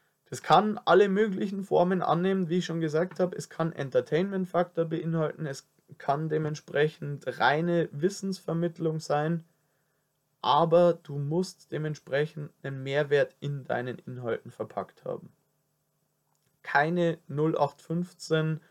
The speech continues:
Posts, wo du nur mal eben eine Kleinigkeit zeigst, sondern frag dich immer, wie kannst du über diesen Inhalt deinen Followern ein bisschen mehr Me-,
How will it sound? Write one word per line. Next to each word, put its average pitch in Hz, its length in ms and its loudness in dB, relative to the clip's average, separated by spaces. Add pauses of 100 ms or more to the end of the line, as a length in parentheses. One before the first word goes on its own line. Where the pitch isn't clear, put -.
(260)
Posts, - 720 2
wo 139 180 -6
du 151 420 0 (640)
nur 151 200 -2
mal 151 260 2
eben 143 240 -4
eine 135 80 -6
Kleinigkeit 131 720 -2
zeigst, - 540 -6 (480)
sondern 139 320 -8
frag 160 420 0
dich 160 240 -6
immer, 160 400 0 (460)
wie 165 320 -6
kannst 160 440 -4
du 165 100 -4
über 156 360 -2
diesen 131 280 -12
Inhalt 143 640 -4 (140)
deinen 156 400 0
Followern 139 640 -2 (920)
ein 123 100 -12
bisschen 139 460 -4
mehr 131 180 -2
Me-, 123 180 -8